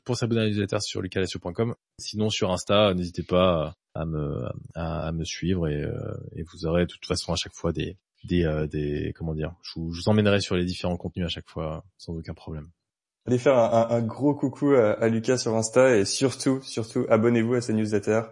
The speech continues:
Speaker 2: Euh, j'y suis abonné et elle est vraiment top.
Speaker 1: Bon, merci beaucoup, Greg. Trop cool. <laughs>
Speaker 2: En tout cas, j'espère que cet épisode vous a plu. Sachez qu'il y a plein de nouveaux épisodes qui arrivent et j'ai vraiment hâte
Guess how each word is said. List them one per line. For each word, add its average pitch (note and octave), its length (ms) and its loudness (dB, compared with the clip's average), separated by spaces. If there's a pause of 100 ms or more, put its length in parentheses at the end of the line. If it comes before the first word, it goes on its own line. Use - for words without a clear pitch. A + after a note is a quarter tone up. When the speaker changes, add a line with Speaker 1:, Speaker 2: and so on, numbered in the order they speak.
(300)
Speaker 2:
Euh, G2+ 200 -6
j'y G#2+ 160 -2
suis - 160 2
abonné A2 500 4
et G2+ 240 0
elle G#2 140 0
est G2+ 40 0
vraiment G2+ 280 -2
top. F#2+ 200 -8 (380)
Speaker 1:
Bon, F2 140 -6
merci F#2+ 240 -4
beaucoup, G2+ 240 0
Greg. F2 200 -2 (320)
Trop G#2 140 -10
cool. G2 220 -8 (200)
<laughs> E3 80 8 (1300)
Speaker 2:
En D3 80 4
tout C#3 120 4
cas, G#2+ 280 6 (160)
j'espère B2+ 320 0
que A#2+ 80 -4
cet - 220 -4
épisode A2 320 2
vous G2 120 -4
a F#2 60 0
plu. - 140 -20 (480)
Sachez C#3 340 4
qu'il A#2 120 0
y - 40 10
a D#3 40 6
plein D#3+ 200 4
de D#3+ 60 10
nouveaux C#3 120 8
épisodes A#2+ 400 4
qui - 80 4
arrivent G2 300 2 (260)
et G#2+ 60 -6
j'ai G2+ 160 -2
vraiment A2+ 440 4
hâte G#2+ 300 -4